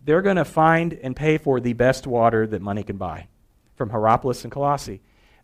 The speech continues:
Back in the nineteen sixties, archaeologists have unearthed elaborate water systems that brought water into the city of Laodicea from Colossae and from Hierapolis. So they had all these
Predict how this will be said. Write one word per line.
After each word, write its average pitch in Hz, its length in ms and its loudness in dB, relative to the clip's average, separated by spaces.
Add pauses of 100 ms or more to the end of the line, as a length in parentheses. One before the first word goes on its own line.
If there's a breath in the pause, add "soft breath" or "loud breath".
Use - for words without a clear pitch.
Back 156 160 4
in 165 60 0
the 160 60 -2
nineteen 165 320 0
sixties, 165 460 0
archaeologists 147 680 2
have 135 100 -2
unearthed 147 640 2 (320)
elaborate 151 720 4
water 147 360 4
systems 127 600 -4
that 127 100 0
brought 139 460 2 (160)
water 151 360 2
into 151 280 -2
the 135 80 -6
city 147 420 -4
of 123 140 -6
Laodicea 131 840 -2
from 185 500 -2 (200 soft breath)
Colossae 160 640 0
and 139 200 -6
from 143 240 -6
Hierapolis. 139 760 -6 (580)
So - 120 -8
they 156 80 4
had 175 120 8
all 170 120 8
these 175 240 2